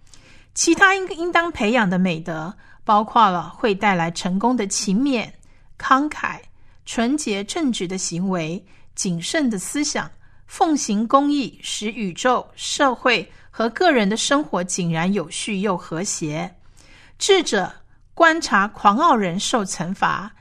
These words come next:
又审慎的思考，从当中得着教训、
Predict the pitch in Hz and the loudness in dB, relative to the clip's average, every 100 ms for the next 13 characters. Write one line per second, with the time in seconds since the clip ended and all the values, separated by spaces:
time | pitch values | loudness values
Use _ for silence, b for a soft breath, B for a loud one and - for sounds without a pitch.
0 | b b b 285 233 - 180 175 370 302 | b b b 0 0 -2 -4 -2 0 0
1 | 220 - 269 269 208 - - b - 226 | -2 0 -2 2 0 0 -8 b -6 0
2 | 226 285 294 285 269 285 - - - 196 | 2 2 2 2 2 0 -10 -12 -4 -4
3 | 208 196 214 - 277 226 - - 226 185 | 0 -2 -2 0 0 0 -4 -4 -6 -6